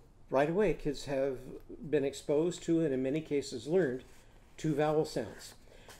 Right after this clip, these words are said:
Now, the reason I started with vowels, animated literacy teaches in a sequence that is just like the sequence that is used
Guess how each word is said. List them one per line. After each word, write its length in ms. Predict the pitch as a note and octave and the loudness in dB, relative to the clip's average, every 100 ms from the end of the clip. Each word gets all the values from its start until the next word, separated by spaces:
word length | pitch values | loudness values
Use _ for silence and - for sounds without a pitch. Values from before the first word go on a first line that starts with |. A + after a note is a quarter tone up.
| - | 4
Now, 100 | F#3 | 8
the 100 | F#3 | 8
reason 240 | C#4 C#4+ | 8 4
I 60 | C4+ | 2
started 400 | - G#3+ G3+ F3+ | 4 4 4 0
with 160 | D3+ | -2
vowels, 600 | C3 C3+ C3 - - - - - - - - - - - - - - | 0 2 2 0 -8 -14 -16 -18 -20 -20 -20 -20 -20 -20 -20 -20 -4
animated 460 | E3+ F#3+ A#3+ G#3+ F#3 | 4 6 8 6 4
literacy 440 | F3 F#3 F#3+ E3+ | 4 4 2 0
teaches 420 | - F#3 - D3+ C3+ | -2 -4 -4 -6 -4
in 100 | B2+ | -4
a 40 | |
sequence 720 | - - F3 D3+ A#2 - - - - - - - | -2 -4 -2 -4 -4 -8 -16 -18 -20 -20 -20 2
that 340 | D#3 D3+ F3 | 4 4 2
is 140 | D3+ - | -2 0
just 300 | F#3 G3 A3+ | 0 0 -2
like 200 | G#3+ - | -2 -4
the 80 | |
sequence 460 | E3+ G3+ F#3+ D#3+ - | -2 -2 0 -4 -2
that 140 | D3 C#3 | -2 -2
is 160 | B2 | -2
used 340 | D#3 D3 B2 | -2 -4 -4